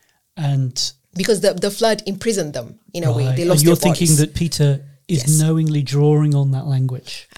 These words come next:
Speaker 2: Yes, it
Speaker 1: And
Speaker 2: seems to
Speaker 1: people
Speaker 2: be
Speaker 1: would have
Speaker 2: there.
Speaker 1: recognized that he
Speaker 2: Um,
Speaker 1: was.
Speaker 2: maybe not knowingly. Perhaps that was
Speaker 1: Ah.
Speaker 2: the tradition that was there.
Speaker 1: Okay.
Speaker 2: Uh, maybe he, he didn't have the Book of Enoch or Jubilees or, you know,
Speaker 1: Yeah.
Speaker 2: Book of Giants before him.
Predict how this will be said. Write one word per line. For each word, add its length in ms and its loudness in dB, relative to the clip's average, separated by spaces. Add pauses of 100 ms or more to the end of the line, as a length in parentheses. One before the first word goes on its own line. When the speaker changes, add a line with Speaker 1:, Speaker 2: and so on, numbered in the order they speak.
Speaker 2:
Yes, 460 -2
it 140 -2
Speaker 1:
And 140 6
Speaker 2:
seems 20 -2
to 80 4
Speaker 1:
people 80 0
Speaker 2:
be 40 4
Speaker 1:
would 100 4
have 80 2
Speaker 2:
there. 80 6
Speaker 1:
recognized 420 0
that 100 -2
he 60 2
Speaker 2:
Um, 100 -2
Speaker 1:
was. 180 -8
Speaker 2:
maybe 280 2
not 240 -6
knowingly. 580 -4
Perhaps 500 -4
that 240 -6
was 120 -2
Speaker 1:
Ah. 40 -4
Speaker 2:
the 100 -6
tradition 560 -4
that 200 -8
was 160 -8
there. 460 -8
Speaker 1:
Okay. 260 -4
Speaker 2:
Uh, 140 -2
maybe 300 2
he, 260 -4
he 140 -8
didn't 260 -2
have 500 -4
the 100 -6
Book 200 -8
of 120 -8
Enoch 320 -6
or 180 -4 (320)
Jubilees 440 -6
or, 340 -8 (280)
you 100 -4
know, 240 -6
Speaker 1:
Yeah. 140 -2
Speaker 2:
Book 200 -8
of 140 -8
Giants 380 -4
before 340 -4
him. 260 -6